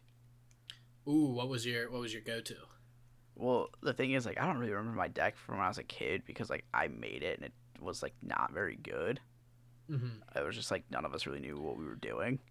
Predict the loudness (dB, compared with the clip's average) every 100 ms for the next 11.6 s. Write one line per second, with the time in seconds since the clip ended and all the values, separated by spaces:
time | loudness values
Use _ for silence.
0 | -20 -20 -20 -20 -20 -20 -10 4 6 8
1 | 6 6 4 4 4 2 4 4 4 2
2 | 2 4 4 2 0 -4 -6 -6 -4 0
3 | 6 8 8 6 6 6 4 4 2 2
4 | 0 4 4 2 0 0 2 4 2 0
5 | -2 -4 -2 2 4 2 4 6 6 6
6 | 6 6 8 8 8 2 0 2 4 4
7 | 2 -4 -4 -6 -6 -4 -2 -6 -10 -18
8 | -20 -6 0 2 2 0 -4 -8 0 4
9 | 6 4 4 2 2 2 0 2 0 0
10 | 0 -4 -2 -4 -4 -4 -2 -2 -4 -8
11 | -10 -4 -2 -2 -2 -6